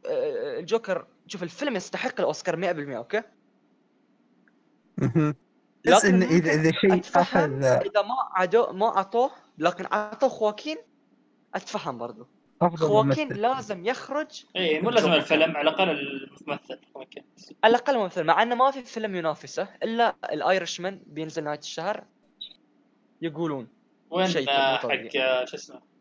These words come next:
Speaker 3: كوينتين ترنتينو، شو اسمه؟ Once Upon a Time.
Speaker 1: آه، حق،
Speaker 3: ولا ما ينافسه؟
Speaker 1: آه، ما، آه، ما ينافسه.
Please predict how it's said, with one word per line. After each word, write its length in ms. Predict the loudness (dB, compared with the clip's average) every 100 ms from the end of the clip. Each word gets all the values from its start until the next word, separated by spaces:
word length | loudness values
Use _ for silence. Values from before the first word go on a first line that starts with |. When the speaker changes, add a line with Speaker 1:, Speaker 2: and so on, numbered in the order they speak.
| -14
Speaker 3:
كوينتين 240 | -14 -14
ترنتينو، 460 | -18 -16 -10 -10 -10
شو 100 | -16
اسمه؟ 320 | -14 -14 _ _ _ _ _ -18
Once 180 | -10 -6
Upon 140 | -4
a 40 | -4
Time. 160 | -6 -6 0
Speaker 1:
آه، 240 | 2 2
حق، 160 | 4 6
Speaker 3:
ولا 80 |
ما 100 | 8
ينافسه؟ 360 | 10 8 6 -4
Speaker 1:
آه، 180 | -8 -16 _ _ _ -20 _ _ _ _ _ _ _ _ _ _ -18 2
ما، 340 | 4 6 4
آه، 20 |
ما 180 | 4 4
ينافسه. 320 | 2 -6 -12